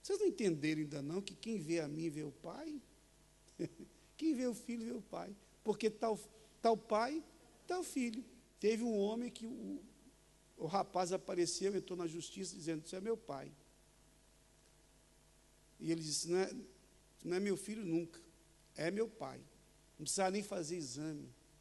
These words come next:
Era a cara do homem. Era a cara, era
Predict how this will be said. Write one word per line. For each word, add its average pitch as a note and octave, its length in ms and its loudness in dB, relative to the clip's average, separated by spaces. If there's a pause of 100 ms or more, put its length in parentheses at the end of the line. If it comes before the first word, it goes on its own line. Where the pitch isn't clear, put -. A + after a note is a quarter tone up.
(1600)
Era F3 320 -2 (400)
a F3 140 6
cara A3 500 2
do E3 160 0
homem. C#3+ 400 -4 (1600)
Era G#3 240 8
a G#3+ 40 0
cara, G#3 480 6
era G#3 260 0